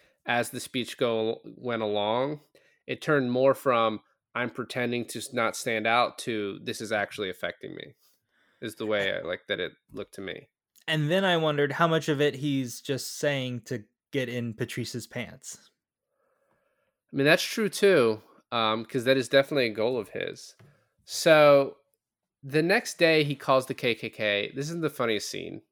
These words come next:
Speaker 1: to me. Um,
Speaker 2: It's one of the funniest scenes.
Speaker 1: he's like, "So what's your story?" And he's like, "Man, I'm glad you asked." He's like, "I really hate N-words." And, like,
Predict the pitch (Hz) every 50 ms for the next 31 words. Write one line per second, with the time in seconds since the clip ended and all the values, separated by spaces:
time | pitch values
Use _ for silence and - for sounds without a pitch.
0 | _ _ _ _ - - - - - - - - - _ _ - 110 104 101 101
1 | 98 98 95 95 95 - 170 - 180 190 208 214 196 156 127 113 - - 113 104
2 | 101 98 98 - - - - - - - 135 - - - 135 131 131 143 143 139
3 | 135 - - - 202 185 208 214 - 233 220 - - - 233 247 233 180 147 139
4 | 127 135 127 131 - _ _ - 143 165 196 190 180 175 147 156 151 151 147 139
5 | 131 120 110 104 95 90 - - 131 120 - 123 120 - - 143 156 160 147 147
6 | 143 143 143 131 131 123 120 113 - - 110 104 98 104 104 107 120 117 - -
7 | - 135 131 131 131 127 123 123 120 - - -